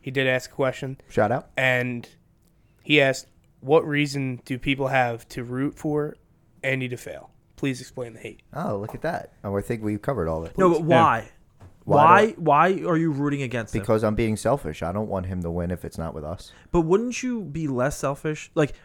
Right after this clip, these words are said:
Speaker 3: aren't you less selfish now that the Eagles got their own Super Bowl without
Speaker 2: No,
Speaker 3: him?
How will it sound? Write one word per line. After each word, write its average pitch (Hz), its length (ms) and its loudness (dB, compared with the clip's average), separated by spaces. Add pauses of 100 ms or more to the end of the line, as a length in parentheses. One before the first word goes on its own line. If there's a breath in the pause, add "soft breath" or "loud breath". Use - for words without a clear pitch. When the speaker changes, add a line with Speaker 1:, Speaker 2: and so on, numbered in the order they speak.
(240 soft breath)
Speaker 3:
aren't 160 220 4
you 214 60 -2
less 151 240 2
selfish 151 320 -2
now 135 160 0
that 123 160 -4
the 123 100 -4
Eagles 123 260 -2 (300)
got 127 240 6
their 120 140 2
own 113 100 -4
Super 120 220 -6
Bowl 123 160 -2
without 110 260 0
Speaker 2:
No, 120 160 6
Speaker 3:
him? 123 40 -4